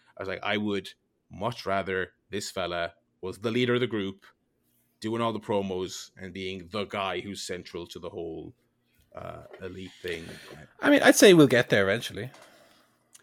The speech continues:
Speaker 1: Yeah, my, my thing is you have, when, when, I still think Hangman's winning the title. He has to beat Omega. Omega, that's the story. But once Omega loses, then I think you could maybe do the thing where Cole wants to oust
Speaker 2: Mm.
Speaker 1: Omega for, for losing. I just prefer Omega as the babyface anyway. I just, you know.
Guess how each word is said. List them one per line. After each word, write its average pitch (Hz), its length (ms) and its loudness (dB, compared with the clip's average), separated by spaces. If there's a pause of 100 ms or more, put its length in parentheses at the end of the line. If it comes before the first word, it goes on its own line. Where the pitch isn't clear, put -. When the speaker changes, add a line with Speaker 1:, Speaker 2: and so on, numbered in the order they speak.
(360)
Speaker 1:
Yeah, 156 360 8
my, 156 220 6
my 160 200 6
thing 185 160 4
is 143 160 0
you 131 160 -4
have, 139 340 4
when, 123 280 2
when, 120 320 0 (180)
I 117 120 0
still 156 160 0
think 147 140 2
Hangman's 120 400 0
winning 107 160 -4
the 95 60 -8
title. 95 300 -4
He 98 100 -12
has 127 260 6
to 160 120 -6
beat 131 200 -4
Omega. 101 460 -2
Omega, 104 260 -4
that's 107 220 -4
the - 100 -16
story. 90 540 -6 (540)
But 117 100 -2
once 123 240 -2
Omega 127 320 2
loses, 113 680 2
then 123 160 2
I 123 80 0
think 123 220 -4
you 110 100 -8
could 107 120 -8
maybe 104 280 -4
do 104 200 -4
the 101 100 -6
thing 98 240 -6
where 87 140 -8
Cole 90 580 -4 (640)
wants 92 200 -12
to - 160 -10
oust 90 240 -4
Speaker 2:
Mm. 82 40 -6
Speaker 1:
Omega 78 400 -10
for, 80 260 -10
for - 260 -14
losing. 85 320 -14
I 127 120 -2
just 214 120 -8
prefer 135 280 0
Omega 104 240 -2
as 95 80 -4
the 95 80 -12
babyface 87 520 -10
anyway. 78 400 -10
I 87 100 -12
just, - 360 -20
you 90 60 -20
know. 80 160 -20